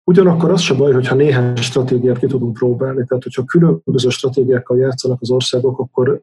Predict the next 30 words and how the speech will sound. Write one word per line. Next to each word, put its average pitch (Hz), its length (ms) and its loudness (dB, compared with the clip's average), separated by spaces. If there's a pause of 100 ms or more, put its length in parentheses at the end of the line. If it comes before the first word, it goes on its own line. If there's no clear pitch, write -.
(160)
látjuk 135 400 0
igazából, 139 580 0
hogy 143 120 0
a 139 80 0
puding 131 300 0
próbálja 131 440 0
az 127 100 0
evés, 127 360 0
hogy 123 240 -4 (160)
melyik 127 280 2
hogy 127 200 2
működik. 123 420 -2
Tehát 123 380 0 (420)
eleve 165 260 4
azt 139 160 0
is 131 100 -2
nagyon 127 260 2
nehéz 123 320 0
megmondani, 120 420 -2
hogy 120 140 -2
mennyire 127 380 0 (100)
kell, 120 140 0
hogy 110 180 -2
egyformán 127 500 -4
reagáljanak 65 520 -8
az - 100 -20
országok. - 600 -14 (180)
A 120 60 -6
másik 160 300 2
dolog, 143 320 2